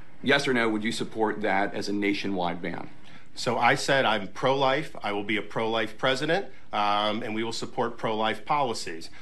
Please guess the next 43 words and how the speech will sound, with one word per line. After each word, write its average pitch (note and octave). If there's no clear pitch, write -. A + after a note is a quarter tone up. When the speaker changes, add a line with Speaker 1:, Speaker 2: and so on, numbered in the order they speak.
Speaker 2:
Um, G#2
at G#2+
the G#2+
same A2+
time, C3+
I A2
look B2+
at B2
what's A2+
going A#2
on A2+
in G#2
the F#2+
Congress, A2+
and, A2
you A#2+
know, F#2
I G2
don't C3
see A#2+
them, A#2
you A#2
know, G2+
making A2
very A2
much F#2+
headway. F#2+
I G#2+
think A#2
the G2
danger A#2
from G2
Congress A#2+
is G#2+
if G2+
we B2
lose B2
the A2+
election, G#2+
they're A2+
gonna B2+
try A2
to A2